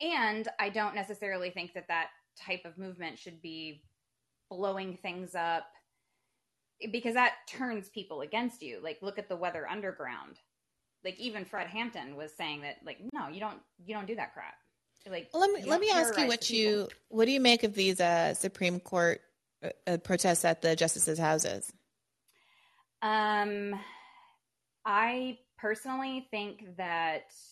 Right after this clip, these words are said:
Speaker 1: I don't have any issue with people. I mean, those,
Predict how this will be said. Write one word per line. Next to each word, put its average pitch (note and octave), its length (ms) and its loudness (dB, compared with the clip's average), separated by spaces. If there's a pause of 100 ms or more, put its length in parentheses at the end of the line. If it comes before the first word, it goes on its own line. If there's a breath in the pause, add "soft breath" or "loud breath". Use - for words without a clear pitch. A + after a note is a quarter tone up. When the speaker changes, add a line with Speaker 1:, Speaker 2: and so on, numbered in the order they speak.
(640)
Speaker 1:
I G#3+ 100 4
don't A3+ 160 4
have E3+ 140 -4
any E3+ 200 -6
issue C3+ 300 -10 (100)
with D#3 180 -12
people. D#3+ 440 -10
I D#3+ 60 -4
mean, E3 300 -8 (160)
those, F3 260 -8